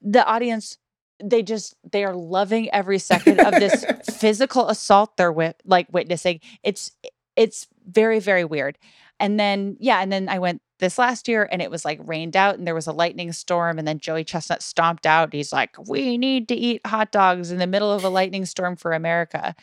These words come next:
Speaker 1: And I was like, "Oh, really?" And so then everyone had to go back and watch it. Like, it's just the weirdest thing in the world. And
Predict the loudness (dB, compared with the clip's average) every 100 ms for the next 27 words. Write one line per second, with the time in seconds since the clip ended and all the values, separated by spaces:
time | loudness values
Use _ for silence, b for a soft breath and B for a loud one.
0 | b b b -8 -6 -2 -4 -6 -6 0
1 | 2 2 -2 _ -4 0 0 0 -4 -8
2 | -6 -6 -6 -12 _ -8 -2 0 0 -2
3 | -4 -4 -4 -6 -12 -12 -8 -8 -8 -6
4 | -6 -8 b b b _ _ -6 -6 -6
5 | -4 -4 -4 -20 _ _ _ _ -6 -4
6 | -4 -8 -20 -4 -2 0 -4 -6 -6 -4
7 | -4 -2 -4 -6 -12 -6 -2 -2